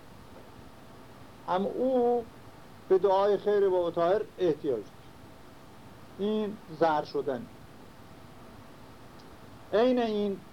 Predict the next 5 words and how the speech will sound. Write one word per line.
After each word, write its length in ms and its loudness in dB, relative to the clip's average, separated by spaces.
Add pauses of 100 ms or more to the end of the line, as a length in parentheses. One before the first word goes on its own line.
(120)
مطلب 500 0
رو 440 4 (1080)
سعدی 380 -2
هم 280 -2
داره، 320 2